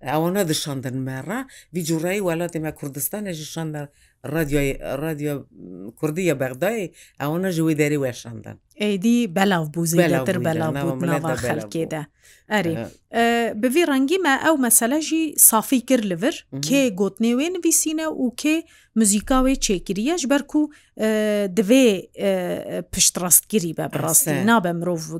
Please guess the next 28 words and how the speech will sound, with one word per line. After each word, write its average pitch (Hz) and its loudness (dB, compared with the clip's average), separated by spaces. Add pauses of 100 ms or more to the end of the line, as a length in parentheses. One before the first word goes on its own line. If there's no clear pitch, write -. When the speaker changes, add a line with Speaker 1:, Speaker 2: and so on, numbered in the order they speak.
Speaker 2:
keda 175 -2
kesekî 165 -4
bixwe 190 0
û 202 0
Speaker 1:
Hı - -2
hı. 151 -4 (220)
Speaker 2:
bibêje 185 0
filanî 202 0
kiriye 196 -2
yan 185 -4
bêvanî 160 -2
kiriye. 139 -10 (460)
E, - -2
pêwendiya 269 0
te 311 2
bi 311 -4
radyoyê 240 0
re 311 0 (300)
her 311 2
ew 330 2 (100)
albûm 214 4
bû 202 -2
ku - -8
te 202 0
tomar 202 -4
kir, 330 -6
yazdeh 214 0
stran? 208 -2